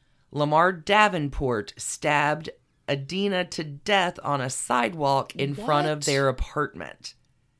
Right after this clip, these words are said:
Speaker 2: Wha-, oh my God.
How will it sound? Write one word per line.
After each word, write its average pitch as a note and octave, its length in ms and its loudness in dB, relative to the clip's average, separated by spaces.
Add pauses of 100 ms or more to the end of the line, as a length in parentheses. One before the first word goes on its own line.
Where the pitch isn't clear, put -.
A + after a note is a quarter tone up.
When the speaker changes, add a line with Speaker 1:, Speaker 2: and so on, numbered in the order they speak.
(800)
Speaker 2:
Wha-, A3 420 -10 (1040)
oh G3 300 -12
my - 120 -20
God. F3+ 420 -12